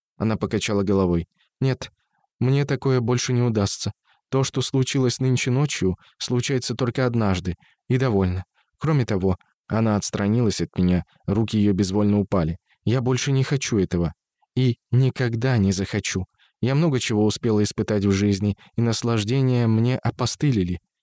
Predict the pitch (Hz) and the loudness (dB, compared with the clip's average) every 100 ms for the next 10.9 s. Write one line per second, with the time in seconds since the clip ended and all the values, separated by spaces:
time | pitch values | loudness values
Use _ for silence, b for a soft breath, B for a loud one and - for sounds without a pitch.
0 | _ _ - 120 117 127 127 123 127 123 | _ _ -6 -2 0 0 0 0 0 0
1 | 120 117 117 120 - 117 113 120 110 117 | 0 0 2 0 0 0 2 2 2 0
2 | 110 135 - _ _ _ _ _ _ - | -2 -2 -4 _ _ _ _ _ _ -6
3 | 110 120 110 120 117 117 110 - 110 120 | -4 -4 -4 -4 -2 0 -2 -4 -2 -2
4 | 107 117 - 117 127 - 127 135 127 87 | 0 -2 0 -2 -2 2 2 4 2 0
5 | 82 _ _ _ _ 110 95 120 117 117 | -2 _ _ _ _ -6 -2 0 2 2
6 | 110 - 117 113 110 143 101 - b - | 0 0 0 0 0 0 0 -4 b -8
7 | - 117 101 87 87 85 _ 104 110 - | -2 2 2 2 2 0 _ -2 -2 -2
8 | 127 107 113 107 123 143 - 92 87 90 | -6 -4 -4 -2 -2 -2 0 0 0 0
9 | 101 92 95 92 95 - b b - 110 | 0 -2 0 0 0 -2 b b -4 -2
10 | 110 101 113 110 107 110 110 123 | -2 -2 -2 0 0 0 0 -2